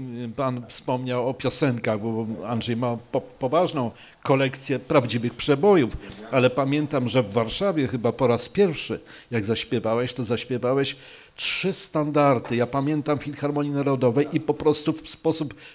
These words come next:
powalający improwizował. To jest prawdziwy, powiedziałbym, stuprocentowo jazzowy skat. To jest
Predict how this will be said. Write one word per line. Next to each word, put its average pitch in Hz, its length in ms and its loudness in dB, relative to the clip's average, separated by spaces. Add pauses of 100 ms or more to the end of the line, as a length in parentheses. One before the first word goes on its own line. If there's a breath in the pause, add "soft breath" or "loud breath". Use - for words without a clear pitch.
(120)
powalający 180 920 4 (100)
improwizował. 165 1080 4
To 147 120 -2
jest 135 120 -2
prawdziwy, 165 920 0 (420 loud breath)
powiedziałbym, 156 720 2 (120)
stuprocentowo 160 1040 0
jazzowy 139 340 2
skat. - 560 0 (680 loud breath)
To 156 120 4
jest 151 340 0